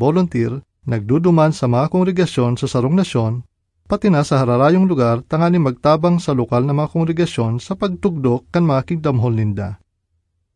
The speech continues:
Sa ibang nasyon, may ninonombrahan na kwalipikadong mga saksi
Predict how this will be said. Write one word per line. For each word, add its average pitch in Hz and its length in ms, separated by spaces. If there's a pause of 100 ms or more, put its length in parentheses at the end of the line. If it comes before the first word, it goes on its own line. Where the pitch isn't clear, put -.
(140)
Sa - 180
ibang 127 220
nasyon, 143 560 (480)
may 127 240
ninonombrahan 139 800
na 139 80
kwalipikadong 123 640
mga 143 180 (140)
saksi - 220